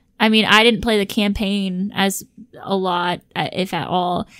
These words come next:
but I'm sure that, like, helped teach, like, some parts of history, or at least, like, recognize some of what was going on in our history.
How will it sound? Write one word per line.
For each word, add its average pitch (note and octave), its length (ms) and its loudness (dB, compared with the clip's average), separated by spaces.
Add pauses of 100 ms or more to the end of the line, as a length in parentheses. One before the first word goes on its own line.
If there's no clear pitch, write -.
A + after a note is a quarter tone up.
(160)
but A3 100 4
I'm A#3+ 140 8
sure D#4+ 220 2
that, C4+ 240 6
like, A#3 220 2
helped - 520 -2
teach, G#3+ 480 -4
like, F#3+ 360 -4
some F#3 520 -4
parts G#3 380 -2
of F#3+ 80 -8
history, F3 640 -6
or F#3 80 -2
at F#3 180 -2
least, G3 320 -2
like, F#3+ 220 -4
recognize F#3 760 -4
some F3 260 -4
of F3+ 140 -8
what - 160 -4
was F#3 160 -6
going F3+ 340 -4
on G#3 220 2
in F#3+ 80 0
our F3+ 140 -2
history. F#3+ 680 -6